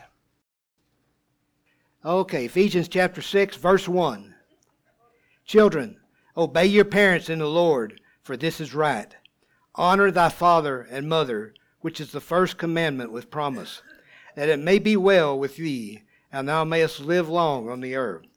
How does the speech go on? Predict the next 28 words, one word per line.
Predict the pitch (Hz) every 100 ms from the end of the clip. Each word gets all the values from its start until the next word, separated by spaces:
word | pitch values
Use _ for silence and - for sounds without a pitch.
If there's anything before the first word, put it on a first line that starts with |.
| _ _ _ _
And | 127 170
ye | 202
fathers, | 202 202 190 123 104
provoke | - 139 180 220 220
not | 175 160
your | 143
children | - 175 156 131
to | 131
wrath, | 123 147 135 117 - _ _ _ _
but | 143 123
bring | 180 214
them | 214 190
up | 185 156 147
in |
the | 135
nurture | 123 147 180 180 165 165
and | 123 110
admonition | 104 139 143 151 120 - 101 98 _
of | 110 104
the |
Lord." | 120 120 98 90 _ _ _ _ _ _ _
Let's | 160 -
go | 175
to | -
the | 127
Lord | 117 120
in | 107
prayer. | 107 101 104